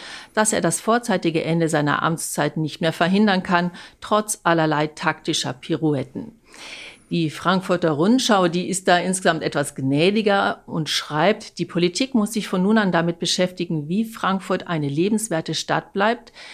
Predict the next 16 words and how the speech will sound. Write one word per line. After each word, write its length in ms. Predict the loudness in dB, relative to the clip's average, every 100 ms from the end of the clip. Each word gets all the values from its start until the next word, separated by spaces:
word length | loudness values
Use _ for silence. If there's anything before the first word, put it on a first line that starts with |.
| -20 -2
Die 80 | -2
Frage, 540 | 0 4 4 4 2
ob 140 | 0 -2
Peter 260 | -2 -2
Feldmann 560 | 0 2 4 2 0 2
seinen 260 | 0 0
Rücktritt 460 | 2 0 0 -4 -2
auch 260 | -4 -2 -2
einen 220 | 0 0
Monat 360 | 0 0 -2 -6
früher 320 | -2 2 2
hätte 340 | 2 0 -2
erklären 480 | -2 -4 -4 -4 -2
können, 320 | -2 0 0 -4 -12 -20 0
ist 320 | 0 0 -12 -12
sekundär. 880 | 0 0 2 -2 -2 -2 -4 -4